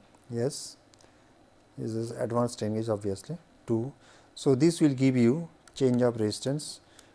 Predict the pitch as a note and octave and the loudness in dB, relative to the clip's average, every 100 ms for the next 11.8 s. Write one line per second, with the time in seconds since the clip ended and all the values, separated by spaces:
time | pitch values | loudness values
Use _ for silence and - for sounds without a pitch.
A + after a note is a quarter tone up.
0 | _ - B2+ A#2+ A#2 A#2 A2 A2 A2 - | _ -6 -4 -2 -2 -2 0 0 -4 -6
1 | A2 F2+ F2+ E2+ D#2+ - - - - - | -4 -4 -6 -8 -14 -18 -16 -16 -14 -12
2 | - D#3+ A#3+ - _ - _ _ _ _ | -6 -6 -6 -14 _ -20 _ _ _ _
3 | _ _ _ _ - - - - _ _ | _ _ _ _ -20 -20 -20 -20 _ _
4 | - B2 A#2 B2 C3+ C#3 D3+ C3+ E3 - | -6 -2 2 4 4 4 4 4 0 -2
5 | B2+ B2 B2 A#2 A#2 C#3+ C3+ A#2+ C3 A#2 | 2 4 4 2 6 6 6 4 4 4
6 | G2+ G2 G2 F2 F#2 G2 _ _ - _ | 2 2 -2 -4 -4 -8 _ _ -20 _
7 | _ _ - E3 D3+ - G3 G#3 F#3+ - | _ _ 2 2 4 8 10 8 4 10
8 | E3 F#3 F#3 D3+ D3+ D3 E3 D3+ D3 D3 | 12 12 6 4 2 4 6 8 6 6
9 | C#3+ - E3+ D3+ D3+ - - E3 G#3 - | -2 2 4 6 4 2 2 8 10 8
10 | C3+ A#2+ E3 A3+ F3+ E3+ - - A#2 A#2 | 4 10 12 12 10 4 2 2 2 2
11 | G#2 - G2 - - E2+ - - | 0 -2 -6 -8 -10 -12 -10 -12